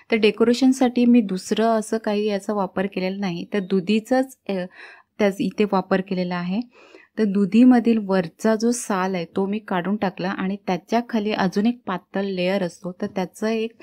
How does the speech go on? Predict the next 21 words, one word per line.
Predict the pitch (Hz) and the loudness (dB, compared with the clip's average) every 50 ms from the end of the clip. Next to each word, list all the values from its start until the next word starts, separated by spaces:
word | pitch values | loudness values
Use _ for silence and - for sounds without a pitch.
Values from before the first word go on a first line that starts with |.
| - - - - - _ | -20 -20 -20 -20 -14 _
पातळ | - 190 180 - _ - 196 208 208 | -6 -6 -6 -6 _ -4 -4 -2 -4
असा | 202 208 226 | -4 -4 -4
लेयर | 214 202 185 175 175 185 | -4 -2 -2 -4 -4 -4
काढला | 196 - - 185 165 165 175 | -4 -4 -4 -4 -4 -4 -6
आणि | 185 - 185 185 185 | -6 -4 -4 -4 -4
त्याचे | 185 - 190 180 - - | -2 -2 -4 -2 -2 -2
हे | 226 233 247 240 - | -2 -2 -4 -4 -4
छोटे | 233 190 - 196 - | -4 -6 -4 -6 -6
छोटे | 196 190 - 196 | -6 -4 -4 -4
मी | 196 208 | -4 -6
स्ट्रिप्स | 214 - - - - 214 214 214 - - - | -6 -8 -8 -4 -2 -2 -2 -2 -4 -6 -6
तयार | 190 170 165 - - | -4 -4 -4 -6 -8
केले | - 160 175 190 | -8 -6 -6 -6
आणि | - 196 185 180 185 185 - | -4 -6 -6 -6 -6 -6 -4
त्याचाच | 196 185 180 - 226 233 240 - | -6 -6 -4 -6 -8 -8 -6 -6
वापर | 202 185 185 - 185 180 | -6 -6 -4 -4 -4 -4
मी | 180 180 180 175 | -2 -4 -6 -6
इथे | 175 - 202 | -6 -8 -6
डिझाईनसाठी | 196 190 180 170 175 175 170 165 - 170 165 - 202 | -4 -4 -4 -4 -6 -6 -8 -10 -12 -12 -12 -12 -12
करणार | - - 233 202 190 180 170 165 | -6 -4 -2 -2 -2 -2 -6 -8
आहे. | 160 156 | -10 -14